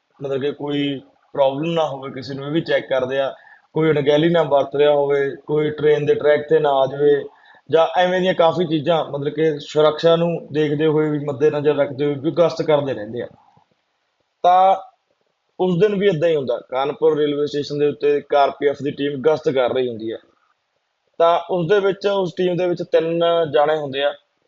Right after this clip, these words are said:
ਇੱਕ ਹੁੰਦਾ ਦਰੋਗਾ ਅਸਲਮ ਖਾਨ, ਇੱਕ ਆਰਤੀ ਕੁਮਾਰੀ ਤੇ ਇੱਕ ਏ ਐਸ ਆਈ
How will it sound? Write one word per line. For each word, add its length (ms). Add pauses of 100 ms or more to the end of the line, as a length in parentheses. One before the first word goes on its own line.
(480)
ਇੱਕ 220
ਹੁੰਦਾ 680
ਦਰੋਗਾ 520 (1040)
ਅਸਲਮ 360
ਖਾਨ, 300 (300)
ਇੱਕ 160 (140)
ਆਰਤੀ 340
ਕੁਮਾਰੀ 440 (540)
ਤੇ 120
ਇੱਕ 300 (120)
ਏ 160
ਐਸ 240
ਆਈ 200